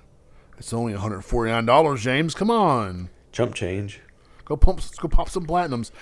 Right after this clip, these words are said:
Speaker 1: You, you've lost more than crypto than that, okay?
Speaker 2: That's true.
Speaker 1: I'm, see what I'm saying? I'm, I'm, look, I'm your financial advisor now.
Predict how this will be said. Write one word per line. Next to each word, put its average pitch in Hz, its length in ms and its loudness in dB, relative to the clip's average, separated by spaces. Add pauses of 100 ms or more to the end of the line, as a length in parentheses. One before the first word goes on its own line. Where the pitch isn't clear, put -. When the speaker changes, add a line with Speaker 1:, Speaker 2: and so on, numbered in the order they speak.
(140)
Speaker 1:
You, 180 180 -4 (100)
you've 180 280 0
lost 185 340 6
more 135 260 0
than 131 200 -6
crypto 127 480 -2
than 110 140 -6
that, 104 200 -4
okay? 135 440 -4 (760)
Speaker 2:
That's 90 240 -6
true. 98 320 0 (760)
Speaker 1:
I'm, 104 160 -12
see - 160 -10
what 147 60 -8
I'm 139 80 -6
saying? 214 400 -2
I'm, 180 160 -6
I'm, 202 240 -10
look, 170 380 -2
I'm 139 160 -4
your 135 160 -4
financial 123 440 -6
advisor 104 360 -8
now. 90 260 -14